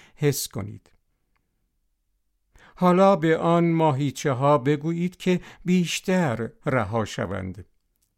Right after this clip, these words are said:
سنگین شدن ماهیچه‌ها را احساس کنید.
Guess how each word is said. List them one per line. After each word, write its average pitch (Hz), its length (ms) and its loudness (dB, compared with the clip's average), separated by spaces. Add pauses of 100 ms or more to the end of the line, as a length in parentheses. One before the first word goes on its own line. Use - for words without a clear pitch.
(760)
سنگین 110 560 -2
شدن 139 520 -2
ماهیچه‌ها 143 760 -2
را 113 240 -4 (340)
احساس 110 560 -6
کنید. - 380 -14